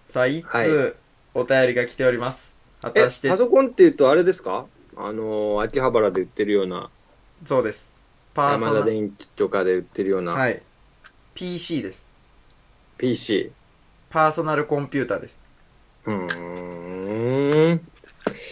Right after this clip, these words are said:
Speaker 1: それ。
Speaker 2: これは難しいぞ。
Speaker 1: まあ、でも結構広いっちゃ広いと思いますけどね。これどうなんでしょうか。いつ来てます？お便りが。
Speaker 2: はい。
Speaker 1: この方の、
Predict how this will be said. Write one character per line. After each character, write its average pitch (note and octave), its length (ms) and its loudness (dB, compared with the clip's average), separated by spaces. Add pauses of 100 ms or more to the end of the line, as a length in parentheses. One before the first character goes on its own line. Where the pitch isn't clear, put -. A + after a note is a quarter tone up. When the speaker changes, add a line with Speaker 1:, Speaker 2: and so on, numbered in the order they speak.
(480)
Speaker 1:
そ C#3 120 -4
れ。 C3+ 100 0
Speaker 2:
こ C3 60 2
れ A#2 240 4
は A#2+ 80 8
難 C#3 260 8
し G3 200 8
い F#3 60 10
ぞ。 F3+ 360 2 (300)
Speaker 1:
ま B3 160 -4
あ、 A#3+ 40 -4
で C#4+ 120 -4
も A#3 100 -6
結 A4+ 320 -8
構 F4+ 140 -6
広 A3+ 280 -4
い D4 60 -2
っ - 40 -14 (120)
ち - 80 -6
ゃ G3 40 -4
広 F#3+ 200 -4
い - 20 -18
と F#3 80 -2
思 C#3+ 140 -4
い C#3 40 -6
ま C#3+ 100 -6
す - 80 -14
け A#2+ 60 -6
ど A2+ 60 -6
ね。 D3 140 -4
こ D3 140 -2
れ C#3 100 2
ど C#3+ 220 0
う - 20 -2
な C3+ 120 -2
ん A#2+ 40 -6
で A#2 60 -8
し B2 60 -6
ょ B2+ 40 -2
う - 20 -2
か。 B2 60 0
い C#3+ 140 -2
つ C3 480 -6
来 - 80 -18
て C3 120 -4
ま A#2 140 -4
す？ A2+ 160 -6
お A2+ 80 2
便 A2+ 260 0
り G#2 120 -8
が。 F#2+ 240 -4 (720)
Speaker 2:
は - 160 -10
い。 D#3+ 100 -2
Speaker 1:
こ C#3+ 140 -4
の C3 140 -2
方 B2+ 340 0
の、 B2 480 -4